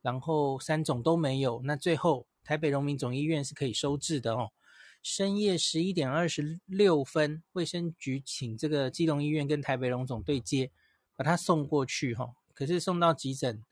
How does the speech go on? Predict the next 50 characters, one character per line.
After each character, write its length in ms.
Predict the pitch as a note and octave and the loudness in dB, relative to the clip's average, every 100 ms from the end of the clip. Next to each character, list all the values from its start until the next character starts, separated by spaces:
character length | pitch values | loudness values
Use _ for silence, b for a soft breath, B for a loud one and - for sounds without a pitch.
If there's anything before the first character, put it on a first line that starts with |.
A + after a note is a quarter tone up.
| _ _ _ _ _ _ _ _ _ | _ _ _ _ _ _ _ _ _
听 180 | - D#3+ | -2 2
说 240 | E3+ E3+ - | 2 2 0
儿 120 | C#3+ | 0
童 180 | D3 C#3+ | 2 0
的 100 | C#3 | 0
状 220 | D#3 D3 | 2 2
况 220 | C#3 D3 | 2 0
就 120 | C#3 B2+ | 2 0
已 60 | |
经 220 | B2+ C#3+ | 0 -2
不 180 | D3 - | -2 -2
是 200 | B2 D3+ | 0 2
很 180 | C3+ C#3 | 2 2
好 240 | C3+ A2+ | 4 4
了 80 | A2+ | 4
吼。 160 | C3+ A#2+ B B B - | 0 0 B B B -4
那 100 | E3+ | -2
经 240 | F3+ F3 | 0 0
过 140 | F3 | 2
六 200 | E3+ F3 | 4 4
七 240 | D#3+ - D#3+ | 2 2 2
小 220 | D3 A2+ | 2 0
时 240 | - A#2+ | 0 -2
的 220 | B2 C3 - | 0 0 0
一 120 | F#3 | -4
整 280 | - D3+ A#2+ | 0 0 0
夜 240 | D#3+ F3 | 4 4
的 120 | C#3 C3 | 4 0
救 280 | - D#3 C3 | 4 4 4
治， 360 | - D3+ A2 | 0 0 0
那 140 | C3+ C#3+ | -2 -4
他 400 | - D3+ C#3+ C#3 | -2 2 4 4
还 180 | C3+ C3 | 0 -2
是 140 | D3+ | -4
不 160 | C#3 A#2+ | -4 -6
幸 260 | - D3 | -4 -4
于 240 | A#2+ A#2 - _ _ _ _ | -2 -4 -6 _ _ _ _
这 160 | - C#3+ | -4 -2
个 500 | C3 B2 A#2+ - - _ _ _ _ _ _ - | 2 0 0 -6 -12 _ _ _ _ _ _ 2
早 180 | B2+ | 2
上 280 | A#2 F3+ D3 | 4 2 2
八 200 | C3+ D#3 | 4 4
点 180 | D3+ C3 | 2 -2
五 80 | A#2 | -4
十 140 | - | -2
五 140 | B2+ A2 | -4 -2
分 200 | C#3 C3 | -4 -4
不 160 | B2 | -6
治 340 | A2+ - B2 A#2 | -8 -6 -6 -8
吼。 160 | A#2 | -14